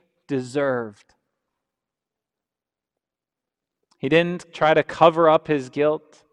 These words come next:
deflect away from it, or lash out in anger. He simply admitted it.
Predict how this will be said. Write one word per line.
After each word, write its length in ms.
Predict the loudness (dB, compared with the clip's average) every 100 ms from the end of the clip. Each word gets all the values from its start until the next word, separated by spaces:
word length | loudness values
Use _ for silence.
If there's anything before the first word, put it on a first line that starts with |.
| _ _ _ -20 -2
deflect 600 | 0 2 4 6 6 2
away 340 | 2 4 4
from 240 | 4 4 6
it, 140 | 6
or 160 | 6 6
lash 420 | 6 6 2 0 6
out 260 | 8 8
in 220 | 2 -6
anger. 480 | -2 0 2 4 4
He 180 | 2 -6
simply 760 | -4 -2 -2 0 2 4 2 -4 -18 -2
admitted 680 | 0 0 2 6 6 4
it. 200 | -2 -18